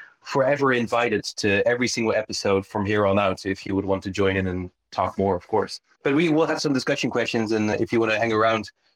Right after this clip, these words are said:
and talk as well and chime in, that'd be great.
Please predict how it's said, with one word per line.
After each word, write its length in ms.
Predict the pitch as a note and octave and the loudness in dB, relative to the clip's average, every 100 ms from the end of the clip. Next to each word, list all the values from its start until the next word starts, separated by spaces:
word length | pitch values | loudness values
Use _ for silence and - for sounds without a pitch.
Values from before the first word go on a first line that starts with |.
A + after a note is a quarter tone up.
| _ - | _ -6
and 200 | A2 G#2+ | -4 0
talk 240 | A2+ - | -2 -2
as 80 | G2+ | -2
well 320 | A2+ A2 A2 | 2 2 0
and 120 | A2+ G#2 | -6 -4
chime 240 | G#2+ G#2+ | 0 0
in, 180 | G#2+ G#2 _ _ _ _ _ - | -2 -6 _ _ _ _ _ -4
that'd 180 | A2 G#2+ | -2 0
be 80 | |
great. 280 | G2 G#2+ G#2 | 0 0 0